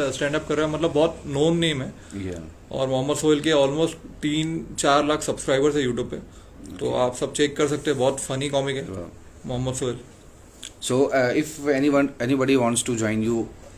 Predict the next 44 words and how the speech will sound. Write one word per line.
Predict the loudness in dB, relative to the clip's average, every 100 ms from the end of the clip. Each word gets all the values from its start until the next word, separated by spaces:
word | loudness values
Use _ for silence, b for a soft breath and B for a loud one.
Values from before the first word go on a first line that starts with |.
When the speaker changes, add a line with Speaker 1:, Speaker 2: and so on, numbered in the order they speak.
| -4
Speaker 2:
uh, | 0 0 2
on | 0 2
tap, | 0 0 0
तो | 2
वो | 4
आप | 2 0
कौन | -6 -4
कौन | -4 -6
से |
प्लेटफॉर्म | -4 -4 -4 -4 -4
पे | -2
हो? | -4 -4 -10 -14 -18 -18 -18 -20 -20 -20 -18 -20 -18 -2
Speaker 1:
कई, | -2 0 -4
mostly | -4 0 4 6
तो | 8
Instagram | 6 6 6 6 4
ही |
है | 0
अभी | 0 -2
सब। | -4 -6 -10 -6
Speaker 2:
ओके। | -4 -2
Speaker 1:
तो | -6 -8 -8
Instagram | -6 -2 0 0 2
पे |
अगर | 2 2
किसी | 0 -2
को | -2
ट्राई | -2 4 4
करना | 2 -2 -4
है |
स्टैंड | -4 -4
अप | -4 -4
comedy, | -4 -2 -4 -8 B B B -10
तो | -6
टैप | 0 0 0
के | -4
पेज | -4 0
पे | 2
जाके | 2 2
वो | 2 0
डीएम | -2 -2 -2 0
कर | -2 -2
सकते | -4
हैं | -6